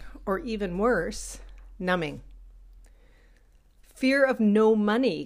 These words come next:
could mean the person lives life believing in lack and limitation, which always leads to more lack and limitation. And just like we create our fears in our mind,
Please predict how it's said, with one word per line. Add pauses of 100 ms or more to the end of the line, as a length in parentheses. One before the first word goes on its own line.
could
mean
the
person
lives
life
believing
in
lack
and
limitation, (360)
which (140)
always
leads
to
more
lack
and
limitation. (1600)
And
just
like
we
create
our
fears
in
our
mind,